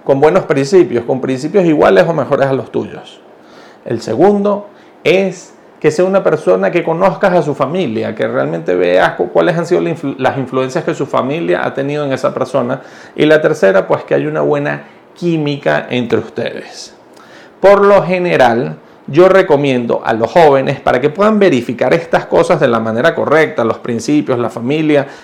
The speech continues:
y esa química en la relación, que se den tiempo, que vayan cocinando esto a fuego lento. Es decir, hay veces veo jóvenes que conocen a alguien y ya al mes es su novia.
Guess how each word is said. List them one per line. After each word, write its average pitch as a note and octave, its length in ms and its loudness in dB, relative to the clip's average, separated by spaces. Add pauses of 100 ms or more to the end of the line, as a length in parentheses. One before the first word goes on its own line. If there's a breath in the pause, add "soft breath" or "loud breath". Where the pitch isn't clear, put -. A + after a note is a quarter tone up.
y B2 100 2
esa B2 240 2
química E3 400 -4
en D#3 80 0
la D3 80 4
relación, C#3+ 540 0 (420 loud breath)
que C#3 140 -2
se C3+ 220 -2
den D3 380 -4 (260)
tiempo, B2 880 -6 (520 loud breath)
que C3 100 0
vayan E3 420 4
cocinando C3 1120 -2 (880)
esto D3+ 600 2
a B2 100 -2
fuego D3 360 2
lento. C3 460 -2
Es A#2+ 80 -4
decir, C#3+ 240 2
hay G#2+ 80 -2
veces C#3 260 -6
veo D3+ 180 0
jóvenes E3+ 440 0 (280 loud breath)
que C3 140 0
conocen D#3 520 2
a D#3+ 220 4
alguien F3+ 380 2 (160 loud breath)
y C#3+ 160 -2
ya D#3+ 160 4
al E3 280 2
mes F#3 420 -4 (120)
es - 140 -4
su D3+ 120 -2
novia. G#2+ 380 0